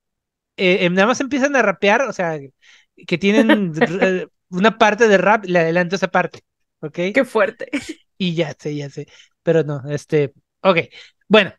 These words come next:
Speaker 1: total, vamos a pasar al terror entonces, mejor ya antes de, de seguir divagando, ¿te parece?
Speaker 2: Me parece bien.
Speaker 1: Ok, bueno, empezando con una película que tú la habías, bueno, no la recomendaste, pero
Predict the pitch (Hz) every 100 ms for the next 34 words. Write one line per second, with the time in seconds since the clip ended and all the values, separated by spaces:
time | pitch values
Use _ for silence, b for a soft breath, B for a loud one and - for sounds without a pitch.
0 | _ _ _ - 185 160 - 262 359 339
1 | 285 262 185 160 151 156 160 143 156 170
2 | 151 143 143 151 135 117 - _ _ _
3 | _ - 165 156 160 170 160 151 139 127
4 | 139 165 214 311 - _ _ _ _ -
5 | 233 247 247 277 269 226 196 _ _ _
6 | - 277 277 123 _ b b b 156 175
7 | 196 185 175 170 214 226 285 330 339 359
8 | 339 285 240 262 254 311 339 _ _ _
9 | _ - 233 233 233 - _ _ _ 254
10 | 311 330 302 311 233 220 196 196 330 440
11 | 403 226 196 170 175 180 - 226 269 -
12 | _ - 202 196 196 196 196